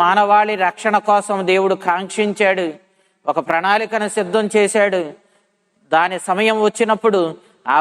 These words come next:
ప్రణాళికను మానవాళి ముందుంచాడు. తత్ఫలితంగా దైవ కుమారుడే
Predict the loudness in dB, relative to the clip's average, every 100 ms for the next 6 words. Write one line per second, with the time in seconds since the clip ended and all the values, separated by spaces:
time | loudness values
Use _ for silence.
0 | 0 -2 0 0 0 0 0 0 0 2
1 | 2 2 2 0 -6 -2 -2 0 0 2
2 | 0 -4 -8 _ _ -2 -2 0 -2 0
3 | -2 -2 2 2 0 -6 _ _ 0 2
4 | 4 0 0 0 2 2 2 0